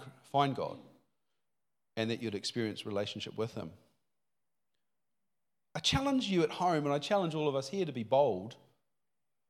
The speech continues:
and to ask God this question, to say, "God, would you reveal yourself to me today? Would you reveal yourself to me today?"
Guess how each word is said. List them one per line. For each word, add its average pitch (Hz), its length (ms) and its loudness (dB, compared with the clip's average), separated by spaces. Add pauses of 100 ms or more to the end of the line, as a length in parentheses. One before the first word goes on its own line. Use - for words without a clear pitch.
(300)
and 135 160 0
to 156 120 -4
ask 156 280 -2
God 160 220 2
this 165 140 -2
question, 95 520 -8
to - 80 -12
say, 165 220 -2
"God, 170 240 2
would 156 120 -6
you 170 140 -4
reveal 147 360 -2
yourself 143 420 -4
to - 120 -10
me 135 240 -6 (640)
today? 170 440 -2 (1400)
Would 147 200 0
you 180 160 2
reveal 151 520 2
yourself 147 500 0
to 123 180 -2
me 113 300 -2 (500)
today?" 85 460 -6